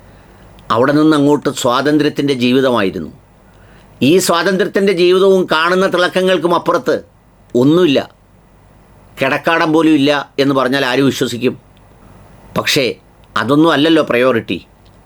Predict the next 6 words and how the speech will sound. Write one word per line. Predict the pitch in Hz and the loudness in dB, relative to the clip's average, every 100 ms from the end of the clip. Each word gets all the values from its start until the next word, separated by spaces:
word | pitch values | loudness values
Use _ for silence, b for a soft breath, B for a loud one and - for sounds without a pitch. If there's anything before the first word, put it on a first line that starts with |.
| _ - | _ -4
ഇൻസ്റ്റ | 135 156 - | 0 0 0
അല്ലേ, | 208 143 98 - _ _ _ _ - - | -2 0 -2 -4 _ _ _ _ -20 -6
റീച്ച് | 151 202 196 208 | -2 0 0 0
അല്ലേ? | 131 87 - _ _ _ - - | 0 -2 -6 _ _ _ -20 -6
പിന്നീട് | 123 147 160 160 | 0 2 2 2
മോഡേണായി, | 143 139 160 165 135 95 | 2 2 2 0 0 -2